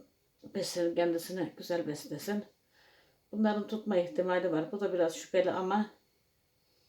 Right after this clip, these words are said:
şurada üç tanesi tutmuş gibi görünüyor arkadaşlar. Şu üç çiçek. Ee, hangisinden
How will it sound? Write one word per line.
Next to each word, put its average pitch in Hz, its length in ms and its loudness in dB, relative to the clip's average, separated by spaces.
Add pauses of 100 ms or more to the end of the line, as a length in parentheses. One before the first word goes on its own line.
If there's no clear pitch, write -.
(1300)
şurada 202 500 -2 (440)
üç 247 220 4
tanesi 180 420 2
tutmuş 185 380 -4
gibi 165 160 -4
görünüyor 156 440 2
arkadaşlar. - 580 -10 (500)
Şu - 140 -6
üç - 240 0
çiçek. - 580 -2 (1120)
Ee, 170 800 2 (380)
hangisinden 214 1120 4